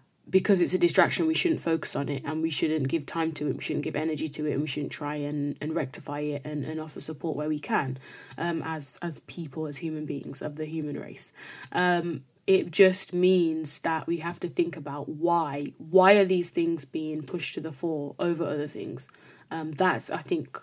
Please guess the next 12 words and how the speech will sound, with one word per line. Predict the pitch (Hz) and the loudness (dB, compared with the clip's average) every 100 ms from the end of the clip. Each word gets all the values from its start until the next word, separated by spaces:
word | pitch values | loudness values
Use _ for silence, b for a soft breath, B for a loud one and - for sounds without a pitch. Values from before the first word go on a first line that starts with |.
| - | -4
what | 175 | 0
I | 165 160 | 0 -2
take | - 156 135 | -6 -6 -6
from | - 165 | -4 -6
Toni | - 160 156 | -4 -4 -4
Morrison | 151 151 147 143 147 | -6 -6 -8 -8 -8
when | 151 143 | -8 -10
it's, | - _ | -14 _
when | 175 180 | 2 2
I | |
think | 170 175 - | 4 2 2
about | - 165 165 | -2 -2 -2